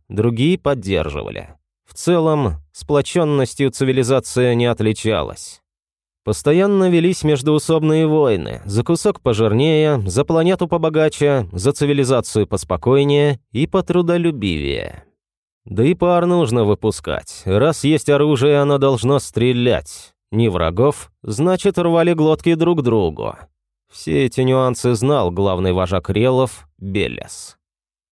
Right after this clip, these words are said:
Первые столкновения с неизвестной расой Кибдига неудачные. Вожаки флота Ланг и Дрот проиграли битву. Видимо, сказалась самоуверенность, но релы не могли потерпеть соперников под боком,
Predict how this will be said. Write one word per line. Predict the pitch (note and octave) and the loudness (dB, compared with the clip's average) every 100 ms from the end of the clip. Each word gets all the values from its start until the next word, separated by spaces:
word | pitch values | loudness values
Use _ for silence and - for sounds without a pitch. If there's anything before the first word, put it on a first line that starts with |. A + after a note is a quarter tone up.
| _ A2 | _ -2
Первые | A2+ A2 G#2+ G#2 | 2 2 2 0
столкновения | - A2 - A2+ A#2 C#3+ F#2+ C2 - | -2 -2 0 0 2 0 -4 -10 -10
с | - | -2
неизвестной | A2 B2+ B2+ D3 - B2+ C3 | 0 0 2 0 0 0 2
расой | B2+ B2+ - C3 | 2 0 -2 -4
Кибдига | A#2+ C#3 D3+ C#3+ C#3+ D3+ C#3 G#2+ - | 0 -2 0 -2 0 0 0 -4 -12
неудачные. | C#3+ D3+ C3+ G2+ E2+ B1 - A#1 G#1+ G1+ - _ - | -6 -2 -2 -2 -4 -6 -10 -16 -16 -18 -20 _ -6
Вожаки | G#2+ D3 F#3 G#3+ | -2 0 0 -2
флота | G3+ F3+ F#3 E3+ D#3 | 0 2 2 2 2
Ланг | D#3 D#3+ C#3+ | 2 0 0
и | C#3+ | 0
Дрот | D3 E3+ - | 2 0 0
проиграли | D3 D#3 D3 F3+ C#3 F2+ | 0 2 2 0 0 -2
битву. | F#2 E2 D#2 - - F2+ _ G2+ | -4 -8 -10 -14 -14 -20 _ -4
Видимо, | G2+ A2 D3+ E3+ F#3 | 0 2 2 0 0
сказалась | - E3 D3 A#2 B2+ C3+ C#3+ | -2 -2 -2 0 2 2 0
самоуверенность, | - C#3+ D#3 D3 A2+ F#2 D#2+ - - - - - - | -2 0 0 0 -2 -6 -8 -12 -18 -20 -20 -16 -10
но | G2 C3+ | -4 0
релы | D#3+ F3 E3 | 2 2 2
не | E3 | 2
могли | E3 F3 F#3 | 0 2 0
потерпеть | F3+ G#2+ A#2 - A#2+ - | 0 0 -2 0 -2 0
соперников | A#2+ A#2+ B2 F2 E2 F#2+ F2 | -2 0 -2 0 -2 -4 -4
под | A2 G#2 | -2 -2
боком, | G2 E2 - - C2 | -2 -4 -6 -14 -16